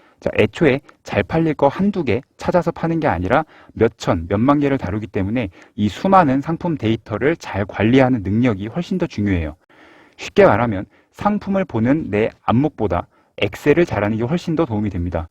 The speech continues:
그래서 제가 전문직이라고 표현을 한 건데 제가 수강생 분들에게 늘 하는 말이 있어요. "우리는 지금 자격증 취득을 준비하는 거다. 도매 사이트와 솔루션 사용 방법을 완벽히 익히는 게 생각보다 힘들거든요.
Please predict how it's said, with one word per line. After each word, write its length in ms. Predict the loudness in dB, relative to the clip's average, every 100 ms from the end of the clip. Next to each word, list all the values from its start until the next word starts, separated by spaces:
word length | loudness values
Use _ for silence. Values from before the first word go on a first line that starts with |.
| 0
그래서 340 | 4 6 4
제가 220 | 4 2
전문직이라고 680 | 0 0 0 0 0 -2 -2
표현을 320 | -2 -4 -2
한 80 | -2
건데 380 | -2 0 0 -2 -12 -20
제가 240 | -4 2 2
수강생 460 | 2 -2 0 -4
분들에게 420 | -4 -4 -4 -4
늘 220 | -2 0 0
하는 180 | -2
말이 220 | -2 0 -2
있어요. 320 | -4 -4 -6 _
"우리는 400 | 0 4 6 4
지금 300 | 0 -4 -2
자격증 600 | -4 0 -2 0 -4 -4
취득을 340 | -6 -2 0 0
준비하는 460 | 0 2 4 2
거다. 240 | 0 -4 -6
도매 200 | 2 4
사이트와 460 | 4 4 2 2 -2
솔루션 460 | 2 2 2 0 -4
사용 300 | 0 0 2
방법을 320 | 0 2 2
완벽히 440 | 2 4 0 0
익히는 400 | -10 -2 0 0
게 120 | -2
생각보다 420 | -2 0 0 0 -2
힘들거든요. 580 | 2 2 2 0 -4